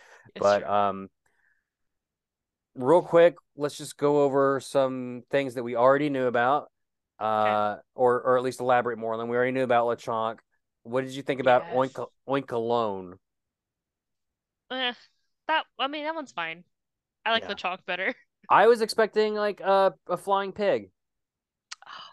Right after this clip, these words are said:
Speaker 1: that would've been great.
Speaker 2: That's what I was expecting. Um,
Speaker 1: I love Fido.
Speaker 2: Fido's great. Evolution.
Speaker 1: God.
Speaker 2: Have you,
Speaker 1: And
Speaker 2: have you evolved it
Speaker 1: Evolution is
Speaker 2: yet?
Speaker 1: also great, yes.
Speaker 2: Evolution, fantastic. Best, best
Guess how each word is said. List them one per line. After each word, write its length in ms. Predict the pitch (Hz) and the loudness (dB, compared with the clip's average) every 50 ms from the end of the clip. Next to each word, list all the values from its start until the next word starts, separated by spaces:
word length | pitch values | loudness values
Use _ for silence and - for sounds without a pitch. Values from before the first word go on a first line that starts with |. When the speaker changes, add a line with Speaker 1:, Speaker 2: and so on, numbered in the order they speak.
| _ | _
Speaker 1:
that 60 | 214 214 | -18 -16
would've 60 | 208 | -16
been 100 | 185 180 | -16 -14
great. 320 | - 170 160 160 160 - _ _ _ _ _ _ _ _ | -12 -10 -10 -8 -10 -12 _ _ _ _ _ _ _ _
Speaker 2:
That's 220 | - 127 131 - - | -8 -8 -8 -4 0
what 120 | 156 151 | 2 4
I 140 | 147 143 147 | 4 4 4
was 120 | 143 139 135 | 2 0 -2
expecting. 600 | 139 - - 147 139 135 - 117 98 90 92 - _ _ _ _ _ _ _ _ _ _ _ _ _ _ _ _ _ _ _ _ - | -6 -6 -4 -4 -4 -2 -4 -6 -10 -10 -12 -16 _ _ _ _ _ _ _ _ _ _ _ _ _ _ _ _ _ _ _ _ -8
Um, 580 | 101 107 107 104 104 101 101 101 95 95 95 95 _ _ _ _ _ _ _ _ _ _ _ _ _ _ - | -6 -4 -4 -4 -4 -4 -6 -6 -8 -12 -16 -20 _ _ _ _ _ _ _ _ _ _ _ _ _ _ -4
Speaker 1:
I 180 | 208 214 226 240 | -2 -2 -2 -2
love 240 | 233 220 196 202 196 | -2 -4 -4 -6 -6
Fido. 640 | - - 185 175 175 175 160 95 101 151 190 185 _ _ _ _ _ _ _ _ _ _ _ _ _ _ _ _ _ _ _ _ _ - | -6 -6 -4 -4 -4 -4 -6 -10 -12 -14 -16 -16 _ _ _ _ _ _ _ _ _ _ _ _ _ _ _ _ _ _ _ _ _ 2
Speaker 2:
Fido's 520 | 131 123 135 143 151 147 147 135 - - - _ _ 131 | 2 4 4 4 4 4 2 0 -2 -8 -20 _ _ -18
great. 420 | 117 110 127 131 131 147 156 151 _ _ - | -8 -4 -2 0 0 -2 -4 -6 _ _ -2
Evolution. 720 | 131 139 127 131 127 139 147 147 - 165 170 180 185 180 | 0 0 0 0 -2 -2 -2 -2 -4 -8 -8 -8 -10 -10
Speaker 1:
God. 260 | 180 180 175 180 190 190 _ _ _ _ _ | -14 -16 -16 -18 -20 -20 _ _ _ _ _
Speaker 2:
Have 160 | - 120 123 | -14 -12 -10
you, 60 | 127 123 | -8 -8
Speaker 1:
And 120 | - - 135 139 | -6 -6 -4 -2
Speaker 2:
have 100 | 151 139 | 0 0
you 80 | 131 | 0
evolved 260 | 120 131 131 135 123 | 4 4 4 4 4
it 40 | 147 | 2
Speaker 1:
Evolution 60 | 143 | 0
is 0 | |
Speaker 2:
yet? 120 | 147 151 165 | 2 2 2
Speaker 1:
also 240 | 170 - - 175 175 | 2 0 -4 -8 -14
great, 320 | 175 170 165 165 160 - - | -12 -10 -10 -10 -10 -12 -10
yes. 140 | - 123 123 | -6 -4 -4
Speaker 2:
Evolution, 560 | 120 123 127 139 139 - - 170 180 185 180 - | -2 0 0 0 -2 -2 -4 -4 -6 -6 -8 -4
fantastic. 580 | - 135 120 117 123 123 127 131 - - 175 151 - - - - _ _ _ - 113 _ _ _ _ - | -2 0 0 0 0 0 0 0 0 -4 -6 -6 -8 -18 -20 -20 _ _ _ -20 -20 _ _ _ _ 6
Best, 340 | 220 220 214 - - - _ _ _ _ _ _ _ _ _ _ _ _ _ _ _ _ _ _ _ _ | 6 6 6 6 0 -10 _ _ _ _ _ _ _ _ _ _ _ _ _ _ _ _ _ _ _ _
best 360 | - 240 254 262 262 - - | 4 6 6 6 4 2 -2